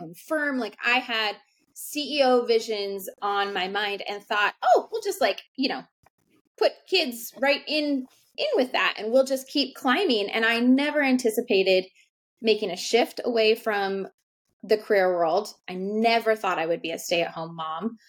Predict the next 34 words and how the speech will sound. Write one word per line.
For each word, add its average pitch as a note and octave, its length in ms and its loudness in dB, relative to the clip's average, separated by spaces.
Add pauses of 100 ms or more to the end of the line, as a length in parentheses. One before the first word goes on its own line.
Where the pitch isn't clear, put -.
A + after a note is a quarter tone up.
(140)
But C#4+ 80 0
then D4+ 180 2
once D4+ 560 0
my C4 140 4
heart C4 320 0
had G#3 180 -4
shifted, C4 540 2
I G#3+ 80 0
was G#3 100 -2
like, F#3 240 0
"Well, F#3 100 2
I'm A#3+ 80 2
gonna A#3+ 140 0
be F#3 100 -2
the E3 80 -6
best A3 300 -6
stay-at-home G#3 380 2
mom." D#4 240 2 (100)
And B3+ 100 6
so B3+ 120 4
then B3 160 4
I, G#3+ 160 2 (100)
I A#3+ 100 2
would A#3+ 220 4
think C4 220 2
I D4+ 80 4
was A#3+ 340 4
really G#3+ 480 0 (300)
shocked - 720 -2
that G#3+ 120 0
it - 80 -4
was G3+ 240 -4
so F#3 320 4
unfulfilling. F3 720 -6